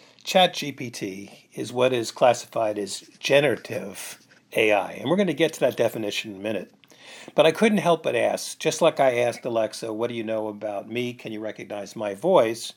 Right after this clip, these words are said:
I asked Chat G P T what they knew about, and I wanted to be specific, Doctor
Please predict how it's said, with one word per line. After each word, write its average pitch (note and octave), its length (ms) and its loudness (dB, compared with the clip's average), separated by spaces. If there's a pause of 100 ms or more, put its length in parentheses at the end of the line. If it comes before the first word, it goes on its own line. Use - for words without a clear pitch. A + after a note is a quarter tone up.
(640)
I D#3 160 4
asked E3+ 300 4
Chat D#3 340 2
G C#3 220 -8
P B2+ 340 -12
T B2 180 -12
what A2 160 -6
they C3 140 0
knew A#2+ 160 0
about, A2+ 500 -2 (260)
and C3+ 120 0
I C#3+ 60 6
wanted G3+ 260 6
to F#3+ 80 2
be D#3+ 140 0
specific, C#3 640 -6
Doctor A#2+ 340 0